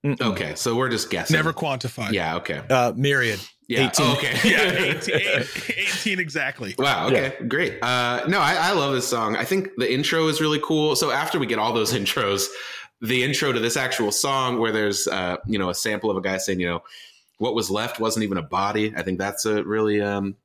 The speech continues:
Speaker 2: visceral thing to put in your head.
Speaker 3: Mm, yeah.
Speaker 2: I like, uh, so Jamie, I'm not sure what he's going on about here. There's a Wizard of Old Days. Uh,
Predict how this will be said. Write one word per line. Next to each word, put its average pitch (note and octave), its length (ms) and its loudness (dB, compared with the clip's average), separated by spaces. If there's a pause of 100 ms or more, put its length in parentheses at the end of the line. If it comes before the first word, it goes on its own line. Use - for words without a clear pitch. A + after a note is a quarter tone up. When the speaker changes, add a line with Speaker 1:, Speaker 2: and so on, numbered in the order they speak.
Speaker 2:
visceral A2+ 680 -2 (300)
thing A#2 200 0
to A2+ 80 0
put - 160 -2
in A2 60 -2
your A2+ 100 0
head. A#2 300 -2
Speaker 3:
Mm, D3 340 0
yeah. A#2+ 240 -2 (480)
Speaker 2:
I C#3 100 -2
like, E3+ 440 -4
uh, C#3 60 0
so - 280 -2
Jamie, A3+ 400 2
I'm C#3+ 200 -2
not G#2 200 -2
sure F2+ 160 0
what D#2 180 -2
he's D#2+ 160 -2
going D#2+ 240 -2
on D#2 140 -2
about D#2 200 -4
here. F2 200 0
There's F2 140 0
a E2 80 0
Wizard F#2+ 380 0
of F2+ 120 -2
Old F#2+ 260 -2
Days. F#2 680 0 (720)
Uh, A2 60 -2